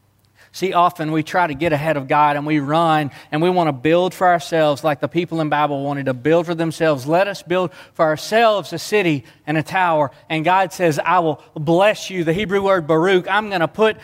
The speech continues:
my hand of favor and grace on your life. And I'm going to bless you. I'm going to bless you. God continues,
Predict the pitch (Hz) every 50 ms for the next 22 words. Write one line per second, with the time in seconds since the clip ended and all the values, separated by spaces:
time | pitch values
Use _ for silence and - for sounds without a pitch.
0 | - _ - 185 185 196 202 208 202 196 180 165 147 - - - 214 214 214 214
1 | 196 190 214 202 185 - - _ - 165 165 151 147 170 185 190 190 196 196 -
2 | - - - _ _ _ - - 185 185 185 180 185 180 175 160 - _ _ -
3 | 165 165 170 165 165 165 151 147 - - _ - 147 151 156 151 147 143 139 127
4 | 107 - - - - - - - - - - _ _ _ _ _ _ _ _ _
5 | _ _ _ _ _ _ - 143 156 165 165 160 165 165 156 139 135 120 139 147
6 | 147 147 147 147 131 - - - - 135 127 120 110 104 101 - _ _ _ _
7 | _ _ _ _ _ _ _ _ _ _ _ - - 165 180 175 175 170 165 156
8 | 143 160 165 170 165 170 - 175 170 151 185 185 185 185 - 180 170 156 - 190
9 | 202 196 185 180 175 160 147 127 113 107 - - -